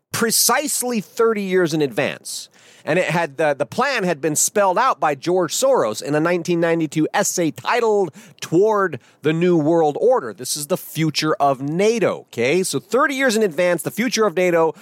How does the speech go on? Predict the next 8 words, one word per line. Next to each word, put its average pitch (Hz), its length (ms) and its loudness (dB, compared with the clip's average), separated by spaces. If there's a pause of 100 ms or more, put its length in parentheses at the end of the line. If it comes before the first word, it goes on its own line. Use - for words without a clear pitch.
(120)
moving 233 320 -2
toward 233 280 0
a 220 60 -2
new 214 160 -6
Euro-, 180 360 0
world 175 440 0
order 160 300 0
involved, 180 800 0